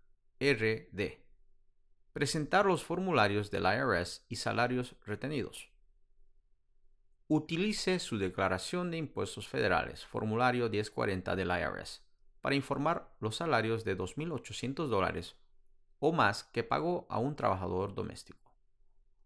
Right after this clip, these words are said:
Como empleador, pague su parte de los impuestos de Seguro Social y Medicare. Además,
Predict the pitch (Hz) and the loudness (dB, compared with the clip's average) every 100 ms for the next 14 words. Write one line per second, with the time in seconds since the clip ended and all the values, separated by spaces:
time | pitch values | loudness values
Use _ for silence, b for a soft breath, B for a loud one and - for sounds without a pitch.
0 | _ _ - 120 143 180 175 104 67 - | _ _ -4 2 2 4 4 4 2 -4
1 | _ _ _ _ _ _ _ 95 117 131 | _ _ _ _ _ _ _ 0 0 -2
2 | 165 110 98 - 92 - - 101 104 - | 0 2 2 0 -4 -4 -10 -8 -6 -4
3 | 110 - 135 - 156 113 - 80 73 - | -8 -4 -4 -2 -4 -4 -6 -8 -8 -8
4 | - 101 87 127 139 139 87 - - - | -6 -2 -2 -2 -2 -2 -2 -6 -14 -16
5 | - - _ _ _ _ _ _ - 147 | -20 -20 _ _ _ _ _ _ -2 0
6 | 120 - - - | 2 0 -6 -14